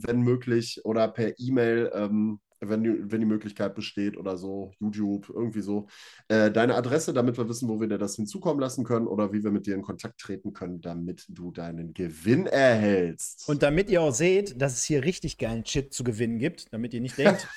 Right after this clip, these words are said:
Speaker 1: <laughs>
Speaker 2: „Nein, das war jetzt nicht auf den W S V bezogen.“ Nein, ich teile
Speaker 1: Ah,
Speaker 2: aber
Speaker 1: super.
Speaker 2: gerne meine Prei-, also hier, du, du kennst es ja, ich löse ja, ich, ich guck ja gar nicht alleine rein. Und da ist nämlich das gute Stück, das gibt es auch demnächst.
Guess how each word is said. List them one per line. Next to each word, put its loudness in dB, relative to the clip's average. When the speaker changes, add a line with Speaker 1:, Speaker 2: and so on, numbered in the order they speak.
Speaker 1:
<laughs> 0
Speaker 2:
„Nein, 6
das 6
war 8
jetzt 4
nicht 6
auf 6
den 4
W 8
S 4
V 4
bezogen.“ 2
Nein, 4
ich -8
teile 8
Speaker 1:
Ah, 8
Speaker 2:
aber 6
Speaker 1:
super. 4
Speaker 2:
gerne 4
meine 4
Prei-, 0
also 2
hier, 4
du, 0
du -8
kennst 2
es -4
ja, 4
ich 0
löse 2
ja, 2
ich, -8
ich -8
guck 0
ja 4
gar 2
nicht 2
alleine 2
rein. -6
Und -6
da 2
ist -2
nämlich -4
das -4
gute -8
Stück, -8
das -4
gibt -6
es -6
auch 0
demnächst. -4